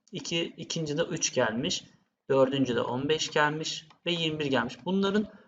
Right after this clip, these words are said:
ortak en büyük asal çarpanları nedir arkadaşlar?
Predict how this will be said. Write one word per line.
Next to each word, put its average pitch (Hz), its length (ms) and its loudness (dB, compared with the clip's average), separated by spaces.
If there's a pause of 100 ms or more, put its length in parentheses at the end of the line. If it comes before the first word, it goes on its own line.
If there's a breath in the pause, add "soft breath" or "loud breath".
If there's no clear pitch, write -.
(140)
ortak 175 600 4
en 190 220 4
büyük 185 140 0
asal 180 220 4
çarpanları 175 580 0
nedir 247 180 2
arkadaşlar? 135 520 0